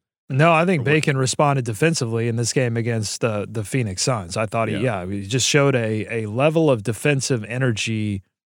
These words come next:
Speaker 1: and energy on the boards, too. I mean, that's, to me, that's been the big, biggest criticism I've had of Dwayne Bacon. I mean, the, the shooting struggles are well documented. We've talked a, a lot about those, and, and it's, it's difficult,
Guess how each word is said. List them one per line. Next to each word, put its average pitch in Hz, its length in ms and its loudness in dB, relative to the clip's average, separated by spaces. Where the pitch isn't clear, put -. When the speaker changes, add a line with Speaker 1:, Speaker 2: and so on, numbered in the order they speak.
Speaker 1:
and 269 220 4
energy 175 380 6
on 156 160 4
the 123 80 2
boards, 120 480 4
too. 165 200 6
I 117 60 4
mean, 123 120 2
that's, 214 240 2
to 135 120 -2
me, 143 340 4
that's 139 220 4
been 151 140 0
the 120 60 0
big, 135 220 2
biggest 143 340 2
criticism 120 500 0
I've 120 180 0
had 123 180 0
of 101 80 -6
Dwayne 117 340 0
Bacon. 117 400 0
I 110 60 -2
mean, 117 160 -2
the, 120 180 2
the 117 140 0
shooting 220 360 4
struggles 123 540 2
are 139 140 4
well 139 180 6
documented. 95 580 -4
We've 139 140 0
talked 147 260 2
a, 135 80 -2
a 135 80 -2
lot 120 240 2
about 107 280 -2
those, 104 280 -2
and, 123 140 -4
and 135 220 -4
it's, 135 280 -4
it's 131 200 -6
difficult, 127 640 0